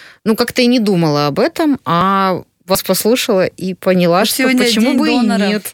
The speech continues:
Speaker 2: День донора же был. Я, у меня сын иногда сдаёт, ему двадцать лет. Я говорю: «Приезжай, кровь сдай, пользу государству давай, вноси».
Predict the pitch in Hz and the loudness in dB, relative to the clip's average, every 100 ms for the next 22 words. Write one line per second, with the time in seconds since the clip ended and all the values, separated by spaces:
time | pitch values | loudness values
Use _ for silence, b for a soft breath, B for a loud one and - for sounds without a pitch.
0 | - - 226 226 220 214 196 180 180 - | -20 -4 0 0 2 0 0 -2 -6 -2
1 | 330 320 202 185 B B - 214 214 202 | 0 0 0 -4 B B -2 2 2 0
2 | 226 196 175 151 B B B _ 160 185 | 0 0 0 -2 B B B _ 0 2
3 | 185 160 170 160 240 349 - - 208 175 | 2 2 0 0 0 -2 -4 -16 -2 2
4 | 165 156 175 - - 208 294 - - b | 2 2 -2 -2 -6 -2 -2 -4 -16 b
5 | b b _ 185 180 202 196 185 147 - | b b _ 0 2 2 2 0 -2 -10
6 | - 190 214 208 262 320 339 - _ _ | -6 0 2 2 0 0 -2 -8 _ _
7 | _ - 202 170 165 254 302 - 202 180 | _ -2 0 0 0 0 -2 -2 -2 0
8 | 160 151 - - 170 180 175 - 143 151 | -2 -4 -4 -4 0 -2 -2 -6 -10 -6
9 | 160 165 156 - _ _ 180 196 196 - | -4 -2 -4 -10 _ _ 2 2 2 0
10 | 302 | 0